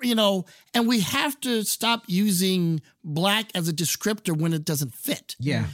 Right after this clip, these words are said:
Speaker 1: You
Speaker 2: that's
Speaker 1: may
Speaker 2: right.
Speaker 1: say, "Oh, that person's a coon
Speaker 2: Mm.
Speaker 1: because of the movies or the records they make."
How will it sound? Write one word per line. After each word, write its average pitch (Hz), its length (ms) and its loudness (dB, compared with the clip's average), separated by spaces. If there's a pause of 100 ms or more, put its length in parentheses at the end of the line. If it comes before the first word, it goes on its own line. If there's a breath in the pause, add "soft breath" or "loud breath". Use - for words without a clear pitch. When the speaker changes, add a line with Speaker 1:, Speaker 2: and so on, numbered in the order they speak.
(140)
Speaker 1:
You 226 140 2
Speaker 2:
that's 285 100 2
Speaker 1:
may 277 100 4
Speaker 2:
right. 247 100 2
Speaker 1:
say, 240 380 0 (260 loud breath)
"Oh, 254 120 2
that 294 180 2
person's 208 300 0
a 151 60 -2
coon 180 640 0 (200 loud breath)
Speaker 2:
Mm. 127 80 -2
Speaker 1:
because 202 400 2
of 185 520 0
the 180 100 0
movies 196 440 2
or 190 60 0
the 175 80 0
records 185 340 0
they 170 100 0
make." 147 280 -4